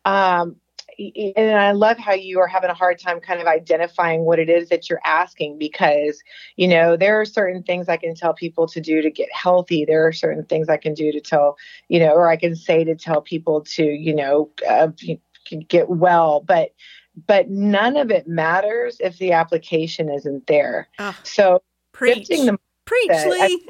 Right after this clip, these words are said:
Speaker 1: I
Speaker 2: Lee.
Speaker 1: <laughs> seriously, like, if, if I was starting with a woman who, you know, was forty, like, if I could re-, redo everything and start with a woman who was, like,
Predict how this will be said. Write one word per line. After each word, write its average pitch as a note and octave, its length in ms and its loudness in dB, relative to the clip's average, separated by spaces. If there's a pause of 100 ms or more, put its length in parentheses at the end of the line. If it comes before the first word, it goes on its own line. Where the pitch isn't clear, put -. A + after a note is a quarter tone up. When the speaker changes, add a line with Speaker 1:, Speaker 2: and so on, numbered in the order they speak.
(100)
Speaker 1:
I - 460 -6 (180)
Speaker 2:
Lee. C4+ 200 2
Speaker 1:
<laughs> - 0 -
seriously, C4 640 0
like, G3+ 260 2 (380)
if, A3+ 180 2
if A3+ 180 0
I A#3 140 2
was C#4 180 -6
starting A#3+ 320 -2
with A3 180 -8
a G#3 60 -6
woman G3+ 360 -4
who, F#3+ 440 -2 (460)
you A3+ 100 0
know, F3+ 180 2
was F#3+ 240 -2
forty, G3+ 420 0
like, G3 160 2
if G3+ 120 -6
I G#3+ 100 2
could G#3 280 -4
re-, G#3+ 280 -6
redo F#3+ 840 0
everything D#3+ 580 0
and D3+ 100 -6
start F3+ 340 0
with F#3+ 180 -2
a F3+ 60 2
woman E3 360 0
who D#3+ 180 0
was, D3+ 280 -2
like, C3+ 320 -4